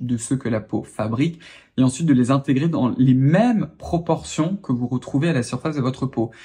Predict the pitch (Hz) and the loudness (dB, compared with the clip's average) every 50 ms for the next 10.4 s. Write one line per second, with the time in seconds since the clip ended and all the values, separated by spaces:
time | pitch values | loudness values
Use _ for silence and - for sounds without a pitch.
0 | - - - _ _ - - 120 120 - - 135 - 180 190 185 202 180 - - | -20 -20 -20 _ _ -6 -4 -4 -2 -2 -2 -2 -2 -4 -2 -2 -4 -4 -4 -4
1 | 131 - - - 151 175 202 214 - - - 131 131 135 151 165 165 - 147 143 | -6 -4 -2 0 2 2 2 0 -2 -6 -2 2 2 4 4 2 2 0 0 0
2 | 165 175 - - 147 135 127 120 - - - - 143 147 160 - - - - 123 | 0 -2 -2 -4 -4 -2 -2 -4 -4 -6 -2 0 2 2 2 0 -4 -4 -4 -2
3 | 123 123 123 123 123 120 120 127 127 - - 143 143 131 131 131 135 143 143 - | -2 -2 -2 -2 -2 -2 -2 -2 -4 -4 -2 0 4 6 6 6 6 4 2 0
4 | 120 107 110 110 - 113 113 - - - 120 127 117 110 117 117 117 - - 120 | -4 -6 -6 -6 -6 -6 -8 -6 -6 -2 0 0 0 0 0 -2 -4 -4 -6 -8
5 | 123 - - - 107 101 101 104 - - 131 135 160 190 196 143 123 - - - | -8 -6 -6 -4 -4 -4 -4 -6 -4 -2 -2 0 0 0 -2 -2 -4 -6 -12 -20
6 | - - - _ _ - 131 131 123 - 143 143 165 180 175 143 123 127 123 113 | -20 -20 -20 _ _ 2 4 4 4 2 0 -2 0 0 2 2 2 2 0 0
7 | - 123 123 120 131 143 156 170 165 - - - 151 160 160 - 143 135 127 110 | 0 0 0 2 2 2 0 0 -2 -4 -4 -4 -4 -2 -2 -2 -2 -2 -2 -4
8 | 113 - - - - 139 - 117 139 170 185 185 165 156 147 - 156 151 147 - | -4 -6 -8 -8 -6 -4 -2 0 0 0 0 0 -4 -6 -6 -6 -6 -6 -4 -2
9 | 131 131 139 139 139 - 127 120 - - - 120 117 117 - 120 117 120 - - | 0 0 0 0 -2 -4 -6 -6 -6 -6 -4 -4 -2 -2 -2 -2 0 -2 -2 -2
10 | - 131 131 135 123 135 165 175 | -4 -4 -2 -2 0 0 -2 -2